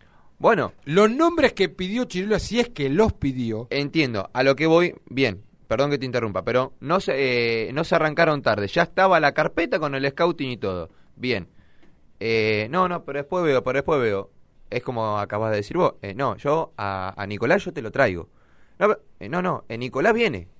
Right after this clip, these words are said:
Speaker 1: porque si vos,
Speaker 2: Pero, eh,
Speaker 1: lamentablemente
Speaker 2: no era una prioridad en ese momento, o no era la prioridad al comienzo del campeonato de traer una prueba,
Speaker 1: Estás
Speaker 2: una
Speaker 1: especulando,
Speaker 2: apuesta.
Speaker 1: entonces.
Speaker 2: Pasó lo mismo, se demoraron con el cuatro de River.
Speaker 1: Bueno, pero a lo
Speaker 2: No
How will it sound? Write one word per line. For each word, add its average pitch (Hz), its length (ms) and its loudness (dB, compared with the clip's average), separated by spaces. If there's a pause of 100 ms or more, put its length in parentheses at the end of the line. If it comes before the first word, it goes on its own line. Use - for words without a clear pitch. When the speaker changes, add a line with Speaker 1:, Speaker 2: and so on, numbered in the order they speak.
(440)
Speaker 1:
porque 117 260 -4
si 147 200 -2
vos, 190 180 6
Speaker 2:
Pero, 139 120 2
eh, 131 40 2
Speaker 1:
lamentablemente 151 480 4
Speaker 2:
no 202 60 10
era 220 100 10
una 202 180 8
prioridad 170 540 10
en 160 80 6
ese 143 200 2
momento, 151 400 6
o 151 140 10
no 190 160 12
era 247 120 12
la 180 120 10
prioridad 151 260 8
al 190 80 4
comienzo 165 380 6
del 143 120 6
campeonato 156 460 4
de 143 60 6
traer 151 220 2
una 147 200 -2
prueba, 131 320 0
Speaker 1:
Estás 160 300 0
Speaker 2:
una 139 180 0
Speaker 1:
especulando, 147 480 4
Speaker 2:
apuesta. - 20 -4
Speaker 1:
entonces. 101 280 -6
Speaker 2:
Pasó 214 320 8
lo 208 180 12
mismo, 196 420 4
se 147 160 0
demoraron 165 500 4
con 139 180 2
el 135 120 -2
cuatro 165 320 2
de 135 100 4
River. 143 560 0
Speaker 1:
Bueno, 113 280 0
pero 110 120 2
a - 40 2
lo 120 100 4
Speaker 2:
No 160 60 8